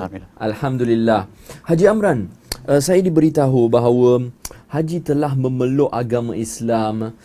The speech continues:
Speaker 2: uh, sudah lama ya?
Speaker 1: Ya, ya.
Speaker 2: Daripada
Speaker 1: Tiga-,
Speaker 2: dekad
Speaker 1: umur
Speaker 2: tujuh puluhan, eh?
Speaker 1: Ah, tiga-, tujuh puluh lima.
Speaker 2: Tujuh puluh lima, subhanallah. Sudah lama ya? Dalam suasana Melayu.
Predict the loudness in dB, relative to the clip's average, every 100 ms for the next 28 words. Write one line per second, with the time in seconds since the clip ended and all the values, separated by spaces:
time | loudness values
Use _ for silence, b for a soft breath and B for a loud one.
0 | B B -6 -2 0 0 -4 -8 -4 0
1 | 0 0 0 2 0 -2 -4 -4 -4 -6
2 | -4 -2 -2 -4 -4 -4 0 0 2 0
3 | 0 0 2 2 -2 -6 -8 -4 -4 -4
4 | -6 -4 2 4 4 2 0 -2 -2 -8
5 | -18 -4 -2 -2 -4 -6 -8 -8 -6 -6
6 | -6 -12 _ -10 -6 0 2 2 2 0
7 | 2 2 0 -4 -12 -14 -10 -6 -6 -6
8 | -4 -4 -6 -10 b b -6 -2 0 0
9 | -2 -2 -2 -6 B B B 0 2 2
10 | 0 -2 -2 -2 -4 -2 0 0 2 2
11 | 2 0 0 0 0